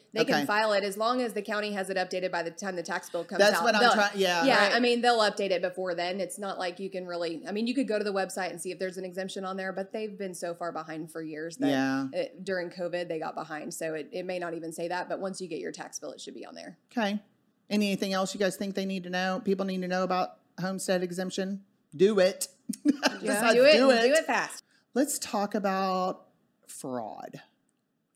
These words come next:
Speaker 1: Oh.
Speaker 2: Let's
Speaker 1: Oh.
Speaker 2: talk
Speaker 1: Fun.
Speaker 2: about,
Speaker 1: <laughs>
Speaker 2: well, let's talk about how we keep information secure, how we help make sure that our clients receive in,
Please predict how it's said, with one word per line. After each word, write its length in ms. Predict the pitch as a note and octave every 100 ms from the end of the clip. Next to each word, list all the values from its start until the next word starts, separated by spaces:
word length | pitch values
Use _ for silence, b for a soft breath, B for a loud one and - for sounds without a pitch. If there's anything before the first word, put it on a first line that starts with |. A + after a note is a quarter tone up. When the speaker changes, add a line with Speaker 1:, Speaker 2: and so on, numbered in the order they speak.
| -
Speaker 1:
Oh. 320 | F#4 B3 D#3+ - _ F#3+
Speaker 2:
Let's 220 | A#3 C4
Speaker 1:
Oh. 40 | -
Speaker 2:
talk 180 | C4 D#4
Speaker 1:
Fun. 80 | A#3+
Speaker 2:
about, 640 | A3+ A3 G#3+ G3+ G3 G3
Speaker 1:
<laughs> 380 | F4+ - F#4+ -
Speaker 2:
well, 180 | F4+ F#4
let's 180 | G4+
talk 200 | G#4 F4+
about 420 | D#4 C4+ A#3 - -
how 300 | A3 A3 A3
we 200 | A3 G#3
keep 580 | - - G3+ F3+ G#3 A#3+ _ _
information 500 | G#3 F#3 F#3+ E3+ F#3
secure, 680 | D3+ G3 - C#4+ C4 B3+ B3 A#3+ b b
how 300 | - G#3 G3
we 200 | F#3+ F3+
help 300 | E3 F3 -
make 240 | E3 D#3 C#3+
sure 520 | - D#3 D3 D3 C#3+
that 180 | C#3+ C3+
our 120 | C3
clients 520 | - C3 C3 B2+ -
receive 500 | C3 - C3 B2+ C3 -
in, 160 | D3+